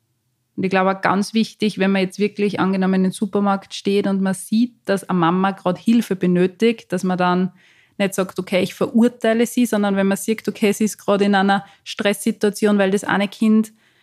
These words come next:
schon aus dem Supermarkt raus möchte und das andere Kind vielleicht nur im Supermarkt ist, dass man sagt, okay,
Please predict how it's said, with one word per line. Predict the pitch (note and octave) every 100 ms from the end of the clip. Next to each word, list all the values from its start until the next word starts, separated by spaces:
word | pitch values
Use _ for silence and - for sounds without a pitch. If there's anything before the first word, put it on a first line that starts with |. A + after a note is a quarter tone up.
| -
schon | G#3
aus | G3+
dem | G#3+
Supermarkt | - A#3 A3+ G#3+ G3+ -
raus | F#3 A3
möchte | A#3+ A3+ -
und | A3 G#3+
das | -
andere | G3 G#3 A3
Kind | - A3+
vielleicht | A3 G3 G3 A3
nur |
im | G#3
Supermarkt | - A3+ A3+ G#3+ G3+ -
ist, | A#3+ G3+
dass | G3+
man | G3+
sagt, | G3+ -
okay, | - - G#3